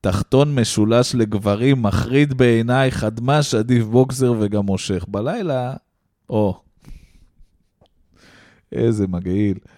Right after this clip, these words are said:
בלילה תקפיד לישון בלי משהו ש-, זה באמת של בן אדם סוטה. בלילה תקפיד לישון בלי משהו שלוחץ עליו.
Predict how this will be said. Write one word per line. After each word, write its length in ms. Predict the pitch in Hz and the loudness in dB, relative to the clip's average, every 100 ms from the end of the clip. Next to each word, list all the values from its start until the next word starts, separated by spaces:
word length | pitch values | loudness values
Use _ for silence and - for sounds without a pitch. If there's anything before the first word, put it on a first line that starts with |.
| _ _ _ - | _ _ _ -4
בלילה 460 | 101 156 185 180 | 0 4 4 4
תקפיד 420 | 151 123 - 160 | 2 -2 2 2
לישון 420 | 147 131 147 139 120 | 2 2 4 4 4
בלי 160 | 120 | 2
משהו 320 | 123 120 110 107 | 2 0 -2 -4
ש-, 80 | - | -6
זה 220 | 95 101 | -8 -6
באמת 360 | 104 95 101 92 | -4 -2 -2 -4
של 140 | 90 | -8
בן 140 | 90 | -6
אדם 240 | 92 98 92 | -4 -4 -8
סוטה. 280 | - 82 80 _ _ _ - | -10 -12 -14 _ _ _ -6
בלילה 460 | 110 151 170 160 | -2 0 2 0
תקפיד 460 | 147 135 123 160 147 | -2 -4 -2 -2 0
לישון 420 | 139 123 151 139 | 0 0 0 0
בלי 160 | 131 139 | 0 0
משהו 320 | 135 127 123 | 0 -2 -2
שלוחץ 600 | 113 113 101 98 113 107 101 | -2 -2 -2 -2 -4 -4 -6
עליו. 360 | 82 62 _ | -6 -10 _